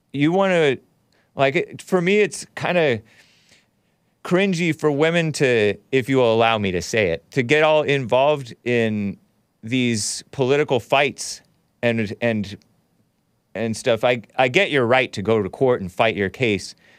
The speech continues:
but now you're on a, now you're on a, um, a mission to f-, to fight this fight, and you,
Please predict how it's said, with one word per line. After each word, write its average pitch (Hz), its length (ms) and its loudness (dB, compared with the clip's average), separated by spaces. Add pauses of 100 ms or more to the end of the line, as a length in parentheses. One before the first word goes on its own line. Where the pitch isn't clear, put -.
(160)
but 120 240 2
now 139 160 4
you're 147 200 2
on 139 180 2
a, 107 340 0 (120)
now 135 160 0
you're 151 240 2
on 135 160 0
a, 110 300 0
um, 90 380 -4 (360)
a 117 80 0
mission 113 640 -2 (360)
to 127 120 2
f-, - 340 -6 (200)
to 107 440 2
fight 160 460 0
this 113 200 -2
fight, 156 360 0
and 131 200 -4
you, 127 60 -8